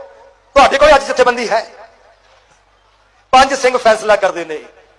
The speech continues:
ਸਮੁੱਚੀ ਕੌਮ ਉਹਨਾਂ ਦੇ ਰਾਹੀਂ, ਉਦੋਂ ਕੋਈ ਇੰਟਰਨੈਟ ਨਹੀਂ ਸੀ, ਕੋਈ ਟੈਲੀਫੋਨ ਨਹੀਂ ਸੀ, ਪਰ ਇੱਕ ਜਥੇਬੰਦੀ ਸੀ।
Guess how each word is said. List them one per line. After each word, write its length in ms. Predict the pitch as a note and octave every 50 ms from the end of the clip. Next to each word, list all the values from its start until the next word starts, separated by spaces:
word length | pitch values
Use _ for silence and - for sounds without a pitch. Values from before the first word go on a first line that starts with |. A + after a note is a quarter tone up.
| _ _ _
ਸਮੁੱਚੀ 400 | - - - A3+ C4 C4 C4+ C#4+
ਕੌਮ 440 | - - C4 B3+ C4+ C#4+ D4 C#4 C4
ਉਹਨਾਂ 340 | A3 C#4 - C4+ D#4 D#4 D4
ਦੇ 120 | D4 C#4+
ਰਾਹੀਂ, 300 | B3+ B3 G#3 A#3 A#3 G#3 - - -
ਉਦੋਂ 180 | G#3 A3 B3 B3+
ਕੋਈ 120 | B3+ C4
ਇੰਟਰਨੈਟ 400 | B3 A#3+ A#3 B3+ A#3+ B3 A#3+ A#3+
ਨਹੀਂ 120 | A#3 A#3 A3
ਸੀ, 120 | - A3
ਕੋਈ 120 | A3 A3+ A3+
ਟੈਲੀਫੋਨ 440 | A3+ G3 G#3 A#3+ A3+ - A#3 A3+
ਨਹੀਂ 160 | G#3+ A3 A3+ G#3
ਸੀ, 140 | - G#3+
ਪਰ 340 | G#3 - - - - C4+ C#4
ਇੱਕ 120 | C#4+ C#4 C#4
ਜਥੇਬੰਦੀ 540 | C#4 C4+ A#3 A#3 C#4 C#4 B3 A3+ - A3
ਸੀ। 240 | - - F#3+ G3 -